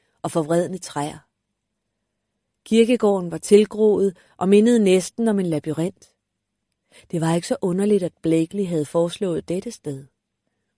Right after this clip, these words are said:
Sandsynligheden for, at aftenens begivenheder ville blive overværet af menneskeøjne, var forsvindende lille. Der, lige fremme.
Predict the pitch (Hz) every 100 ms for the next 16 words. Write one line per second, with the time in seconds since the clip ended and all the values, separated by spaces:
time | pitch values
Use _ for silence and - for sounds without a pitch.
0 | _ _ _ _ _ _ _ - - 214
1 | 208 277 269 269 247 202 202 190 - 165
2 | 170 - 196 175 170 202 196 196 190 170
3 | 160 156 160 156 175 175 202 196 165 147
4 | 139 139 156 180 214 - - 151 143 139
5 | 139 _ _ _ _ - 165 180 - 233
6 | - 226 214 170 165 190 _ _ _ _
7 | _ _ _ _ _ _ _ - 185 -
8 | - _ _ _ _ 190 208 247 160 147
9 | 143